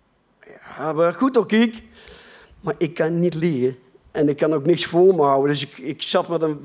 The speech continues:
wrang gevoel. Drie maanden later heb ik gezegd, "Kieke, ga eens even zitten, want ik moet je wat vertellen."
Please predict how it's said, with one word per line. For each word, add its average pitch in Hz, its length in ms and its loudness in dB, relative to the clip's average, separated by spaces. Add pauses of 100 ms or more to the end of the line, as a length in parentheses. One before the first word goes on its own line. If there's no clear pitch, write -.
wrang 185 340 -2
gevoel. 170 480 -2 (640)
Drie 202 340 2
maanden 190 280 2
later 175 300 2
heb 165 100 0
ik 147 80 -18
gezegd, 160 400 -4
"Kieke, 214 280 0
ga 175 120 2
eens 160 120 0
even 151 160 -2
zitten, 131 260 0
want 131 120 2
ik 135 60 -2
moet 147 120 0
je 139 80 -4
wat 135 180 0
vertellen." 110 440 -8